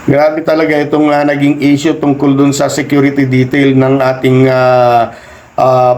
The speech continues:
pangalawang pangulo, ano? At hanggang ngayon, naging napakalaking issue na. Hindi talaga sila makamove on eh. At sa totoo lang, mga kababayan, ah, sa kasalukuyan ay wala naman pong masyadong,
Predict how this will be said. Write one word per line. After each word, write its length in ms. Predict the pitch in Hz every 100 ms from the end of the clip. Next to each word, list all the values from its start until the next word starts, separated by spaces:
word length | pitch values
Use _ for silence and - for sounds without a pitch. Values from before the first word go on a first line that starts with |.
| 127
pangalawang 560 | 143 147 143 139 135
pangulo, 480 | 131 135 135 139 160
ano? 320 | 131 170 202 - _ - -
At 160 | 151
hanggang 400 | 143 156 151 156
ngayon, 560 | 160 220 202 139 92 - _
naging 560 | 127 143 151 190 196 170
napakalaking 880 | 196 190 180 185 175 185 175 175 -
issue 320 | 220 214 208
na. 320 | 202 170 131
Hindi 320 | 135 170 196
talaga 320 | 202 196 208 202
sila 240 | 208 208
makamove 480 | 202 196 202 196 185
on 240 | 254 277
eh. 140 | 196 131 - - - - _ - - - -
At 160 | 131 156
sa 160 | 170 160
totoo 400 | 170 160 160 160
lang, 160 | 156
mga 240 | 147 143 139
kababayan, 640 | 143 135 131 120 101 90 78 - - - _ -
ah, 560 | 127 139 139 139 135 135
sa 160 | - 156
kasalukuyan 720 | 175 165 165 151 160 160 156
ay 160 | 135
wala 320 | 143 143 139 139
naman 240 | 139 135
pong 240 | 139 135
masyadong, 480 | 127 127 123 127 127